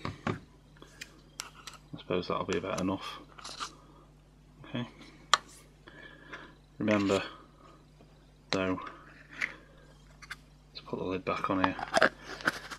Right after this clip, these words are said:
This isn't the actual lid. The actual lid, um, for some bizarre reason, is sort of like that shape. So you squeeze it out,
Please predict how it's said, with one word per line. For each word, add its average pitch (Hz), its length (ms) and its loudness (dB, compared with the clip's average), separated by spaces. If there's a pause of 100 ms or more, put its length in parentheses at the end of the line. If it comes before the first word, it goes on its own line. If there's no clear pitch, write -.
(140)
This - 180 8
isn't 104 100 10
the 98 80 10
actual 95 300 4
lid. 95 160 8
The 104 160 8
actual - 240 2
lid, 95 400 6 (760)
um, 90 480 -4 (100)
for 90 100 -4
some 92 280 4
bizarre 87 400 6
reason, 82 500 2
is 92 460 -4 (1400)
sort - 260 2
of - 40 -2
like - 140 -2
that - 140 -2
shape. 104 300 -2 (160)
So - 120 -4
you 95 100 -4
squeeze 92 320 -2
it - 100 8
out, - 200 0